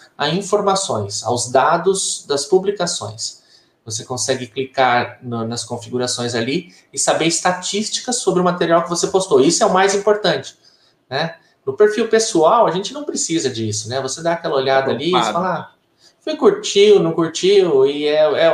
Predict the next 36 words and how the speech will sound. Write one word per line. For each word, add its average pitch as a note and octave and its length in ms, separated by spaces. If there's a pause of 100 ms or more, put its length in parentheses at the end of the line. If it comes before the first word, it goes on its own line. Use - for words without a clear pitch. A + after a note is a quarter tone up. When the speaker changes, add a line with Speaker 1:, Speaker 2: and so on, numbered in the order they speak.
Speaker 1:
aquilo F3 300
é - 20
quase F3+ 260
uma F#3 140
diversão. F3 600
Como B2 160
eu B2 40
falei, C3+ 320
é D3 40
um D#3+ 120
álbum D#3+ 360
de F3+ 100
fotos, - 640 (580)
né? C#3 240 (460)
É, G#2+ 720
ó, G#2+ 220 (340)
e, A#2+ 180
mas B2 260
no, C3+ 180
no, C3 160
no, A#2 120
profissionalmente C3 760
falando, D#3+ 300
é - 20
importante F#3 540
que E3+ 80
você F#3 400 (580)
analise C3+ 460
as - 120
métricas, A2 540
e C3 160
isso C#3+ 160
a C#3 40
gente D#3 200
só F3 280
obtém F3+ 600